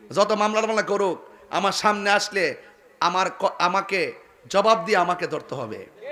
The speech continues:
এটা আমি পরিষ্কার কথা বলছি। আমি যেহেতু চুরি করি নাই, দুর্নীতি করি নাই, ডাকাতি করি নাই, চাঁদাবাজি করি নাই, অলির মাজারে আক্রমণ করি নাই, নবীর বিরুদ্ধে কথা বলি নাই, শরীয়তের বাহিরে কথা বলি নাই, নবীর আকীদার বিরুদ্ধাচরণ করি নাই।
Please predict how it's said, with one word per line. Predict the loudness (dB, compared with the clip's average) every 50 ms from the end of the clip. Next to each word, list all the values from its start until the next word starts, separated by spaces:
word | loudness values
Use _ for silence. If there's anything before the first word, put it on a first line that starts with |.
| -4 0
এটা | 4 4
আমি | 4 6
পরিষ্কার | 6 4 4 4 4 0 0
কথা | 2 2 0
বলছি। | 0 0 0 -2
আমি | -2 -2
যেহেতু | -2 -4 -6 -6
চুরি | -4 -4 -4 -4 -2 0
করি | 0 0 2
নাই, | 2 2 0 0 -4 -10 -14 -18 -20 -20 -20 -14 -6
দুর্নীতি | -4 -2 0 0 0 -2 -2 0
করি | 0 0 2 2
নাই, | 2 2 0 0 -4 -12 -16 -20 -20 -6
ডাকাতি | 0 2 4 6 4 4 2 2
করি | 0 0 0 0 2
নাই, | 2 2 0 0 -4 -10 -16 -20 -8 0
চাঁদাবাজি | 2 4 4 6 6 4 4 2
করি | 0 0 2 4
নাই, | 4 4 2 2 -2 -12 -16 -18 -10 -4
অলির | 0 0 2 2 0 -2 -4
মাজারে | 0 2 2 4 6 6 8
আক্রমণ | 6 6 6 2 0 0 0 -2
করি | -2 0 0 0 2
নাই, | 2 0 0 -2 -10 -16 -10 -4
নবীর | -2 0 0 0 0
বিরুদ্ধে | 0 -2 0 2 2 2 4
কথা | 4 2 4 2 2
বলি | 2 2 2 2
নাই, | 2 2 2 2 -2 -8 -16 -16 -6
শরীয়তের | 0 2 4 4 4 4 2 2
বাহিরে | 4 4 6 6 4 4
কথা | 2 2 2 2
বলি | 2 2 2 2
নাই, | 4 4 2 2 0 -6 -12 -18 -10 -4
নবীর | -2 0 4 6 6
আকীদার | 6 6 4 2 2 2 2
বিরুদ্ধাচরণ | 2 2 -4 -4 0 0 0 2 2 0 -2 0
করি | 2 2 2 4
নাই। | 4 4 4 2 0